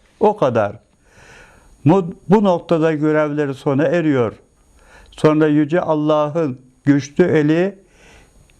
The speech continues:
tek başına devreye girerek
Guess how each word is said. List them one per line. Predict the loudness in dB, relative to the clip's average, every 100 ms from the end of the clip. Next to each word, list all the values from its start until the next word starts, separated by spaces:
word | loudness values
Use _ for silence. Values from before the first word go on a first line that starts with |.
| _ _ -20 _ _ _ _
tek | 0 0 0 0
başına | 0 2 0 2
devreye | 0 0 0 -2
girerek | -2 -2 -2 0 0 -2 -6